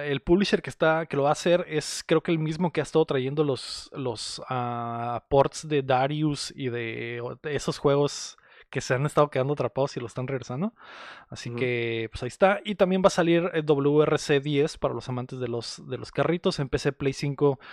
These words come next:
Speaker 1: Series X, Play cuatro y Xbox One. Y el viernes tres de septiembre va a salir The Medium,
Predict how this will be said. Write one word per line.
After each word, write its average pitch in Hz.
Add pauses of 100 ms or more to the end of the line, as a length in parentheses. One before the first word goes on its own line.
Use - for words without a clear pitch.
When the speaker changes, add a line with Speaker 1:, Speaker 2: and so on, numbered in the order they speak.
(120)
Speaker 1:
Series 147
X, -
Play 139
cuatro 131
y 131
Xbox 151
One. 220 (400)
Y 202
el 185
viernes 175
tres 135
de 139
septiembre 147
va 139
a -
salir 139
The 143
Medium, 147